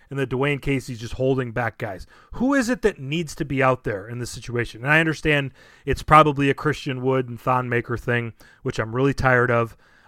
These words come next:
Uh, I do think Wood should play more than Thon. I don't want to give off the impression that I really think Thon Maker is good. He might be out of the league in a year. I believe that.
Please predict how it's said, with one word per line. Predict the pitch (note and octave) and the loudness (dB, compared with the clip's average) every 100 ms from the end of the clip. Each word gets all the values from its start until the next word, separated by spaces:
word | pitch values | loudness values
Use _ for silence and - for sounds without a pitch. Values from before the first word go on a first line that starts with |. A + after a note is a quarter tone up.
| - | 2
Uh, | B2+ D#3 | 2 4
I | D3 | 2
do | G#2+ E3 F#3+ | 2 2 2
think | E3 E3 - | 0 -2 -2
Wood | C3 D3+ D#3 | 2 4 4
should | - D#3 | -2 -8
play | - C#3+ | -2 0
more | C3 C3 D3 | 2 4 4
than | D3 C#3+ | 2 -2
Thon. | C#3+ C3+ C3+ C3+ C3 - - | 4 6 6 4 -4 -16 -2
I | C#3+ | 4
don't | G3+ G3 | 4 6
want | E3+ | 4
to | |
give | D#3 D#3+ | 4 6
off | D3+ | 6
the | D#3 | 4
impression | C3+ C#3+ C3+ C#3+ | -2 2 0 2
that | B2+ | 0
I | A#2 | 0
really | G#2+ B2+ C3+ | 0 -2 -2
think | A#2+ C3 - | -2 -6 -4
Thon | C3 B2+ | 0 0
Maker | B2 B2+ B2 | 0 -2 -2
is | A2+ | -6
good. | G#2+ B2 A#2+ - - | -2 -2 -4 -10 -10
He | D3+ | -4
might | D#3 D#3 | 2 2
be | D3 C#3+ | 4 4
out | C#3 | 4
of | |
the | B2+ | 0
league | A#2+ B2+ C3 | -2 -4 -4
in | |
a | C#3 | -4
year. | C#3 D3+ D#3 _ _ - | 0 0 0 _ _ -2
I | B2 A2+ - | -2 -2 -8
believe | B2+ B2 C3+ | -2 0 2
that. | E3 F3 F3 | 4 4 2